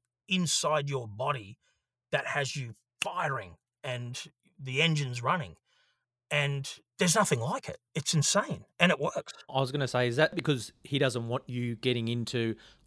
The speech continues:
Speaker 2: "I'm on a film set and this is this and I'm sitting in a thing that's not really a police station"?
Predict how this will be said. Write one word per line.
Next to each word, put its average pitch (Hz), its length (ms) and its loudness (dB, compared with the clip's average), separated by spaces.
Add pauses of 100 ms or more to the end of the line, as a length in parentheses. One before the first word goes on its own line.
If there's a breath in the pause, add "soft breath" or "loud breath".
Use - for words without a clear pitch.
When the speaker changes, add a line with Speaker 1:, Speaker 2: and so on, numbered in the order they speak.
Speaker 2:
"I'm 120 140 -2
on 120 100 2
a 131 60 0
film 120 320 -4
set 123 240 -2
and 113 80 -6
this 117 140 -6
is 123 140 -6
this 113 300 -2
and 107 80 -2
I'm 104 280 0 (400 loud breath)
sitting 123 380 0
in 117 100 2
a 113 80 2
thing 120 220 -4
that's 113 200 -4
not 120 140 -4
really 117 260 0
a 113 80 2
police 110 300 -2
station"? 107 500 0